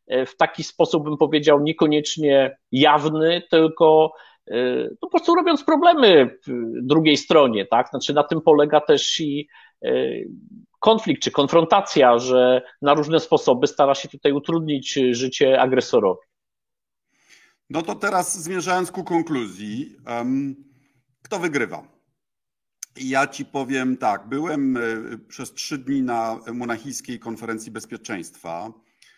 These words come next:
Speaker 2: e, nie wyjawiając dokładnie z kim, ale rozmawiałem z, e, no, wierchuszką wojskową, e, sojuszu i tam jest przekonanie takie, że Putin,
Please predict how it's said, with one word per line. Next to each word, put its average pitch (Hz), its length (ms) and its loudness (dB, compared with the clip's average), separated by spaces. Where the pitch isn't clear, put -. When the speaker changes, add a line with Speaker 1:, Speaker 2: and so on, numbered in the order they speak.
Speaker 2:
e, 127 180 -14
nie 151 180 -4
wyjawiając 127 640 -2
dokładnie 113 460 -6
z - 120 -14
kim, 101 240 -12
ale 98 200 -6
rozmawiałem 101 800 -8
z, - 280 -16
e, 98 280 -8
no, 147 400 -12
wierchuszką 135 640 -8
wojskową, 104 680 -10
e, 107 140 -12
sojuszu 110 800 -12
i 170 100 -20
tam 165 360 -6
jest 139 360 -10
przekonanie 131 560 -6
takie, 87 440 -12
że 98 580 -8
Putin, 165 480 -6